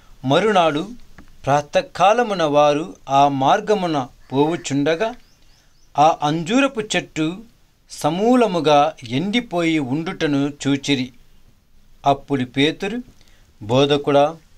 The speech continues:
ఇదిగో, నీవు శపించిన అంజూరపు చెట్టు పూర్తిగా ఎండిపోయినది" అనెను. అందుకు యేసు, "మీరు దేవుని యందు విశ్వాసము ఉంచుడు.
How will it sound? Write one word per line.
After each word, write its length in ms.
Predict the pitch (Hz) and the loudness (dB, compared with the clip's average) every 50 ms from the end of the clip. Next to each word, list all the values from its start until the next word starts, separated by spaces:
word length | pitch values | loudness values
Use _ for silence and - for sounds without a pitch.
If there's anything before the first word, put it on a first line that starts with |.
| - - - _ _ _ _ _ - | -20 -20 -20 _ _ _ _ _ -12
ఇదిగో, 480 | 151 156 175 220 - 190 160 123 104 - - - - - _ - _ - _ - | -8 -4 -4 -4 -2 0 -2 -2 -2 -6 -16 -20 -20 -20 _ -20 _ -20 _ -6
నీవు 360 | 123 123 143 180 208 220 220 | -4 0 0 2 2 0 0
శపించిన 640 | 208 - 214 208 208 262 269 262 254 - - 240 214 | 0 0 -2 0 2 2 0 0 0 0 -2 0 0
అంజూరపు 680 | 202 - 143 143 151 165 151 202 233 247 247 240 214 208 | 0 -2 -2 -4 -4 -4 -2 0 0 2 0 0 -2 -6
చెట్టు 500 | 208 - 175 - - - 160 160 143 151 - - - | -6 -4 -6 -6 -6 -6 -4 -4 -4 -4 -6 -6 -4
పూర్తిగా 540 | 214 240 - - - 185 175 156 156 151 143 | -4 -4 -4 -6 -8 -4 0 2 4 4 4
ఎండిపోయినది" 1120 | 135 123 123 147 170 185 220 214 - 170 165 160 156 151 147 143 135 123 143 175 196 185 - - 131 | 2 0 -2 -4 -4 -4 -6 -6 -4 -2 0 0 0 0 0 -2 -2 -2 -4 -6 -6 -10 -14 -10 -6
అనెను. 320 | 135 135 139 131 135 127 127 - _ - _ - - - - - - _ _ _ _ - - - - - - | -2 0 0 0 0 -2 -6 -12 _ -20 _ -20 -20 -20 -20 -20 -20 _ _ _ _ -20 -20 -20 -18 -8 -4
అందుకు 400 | 127 123 127 131 123 127 - 135 | -4 -2 -2 -2 -4 -4 -4 -4
యేసు, 500 | 131 131 143 160 160 - - 233 247 247 - - - - - - - - - - - - - - | 0 0 0 0 0 -2 -6 -6 -6 -8 -8 -12 -20 -20 -20 -20 -20 -20 -20 -20 -20 -20 -12 -6
"మీరు 520 | 127 131 160 180 180 185 175 160 175 208 247 240 - - - - - - - - - - - - - - - | -4 -2 0 2 2 2 0 0 -2 -4 -8 -12 -14 -20 -20 -20 -20 -20 -20 -20 -20 -20 -20 -20 -20 -20 -20
దేవుని 640 | - - 101 104 147 190 226 269 277 269 277 240 233 | -20 -14 -6 0 2 4 4 4 4 2 0 0 0
యందు 260 | 208 196 190 185 170 | 0 -2 -4 -4 -6
విశ్వాసము 1000 | 165 147 156 147 - - - 160 175 208 233 226 - 214 196 175 165 170 185 202 - - - - - | -6 -6 -4 -6 -6 -4 0 2 4 4 4 2 0 -6 -4 -2 -2 -4 -4 -6 -12 -16 -16 -10 -6
ఉంచుడు. 520 | 135 139 151 139 143 - 147 135 139 143 | -4 -4 -4 -4 -4 -4 -4 -4 -4 -6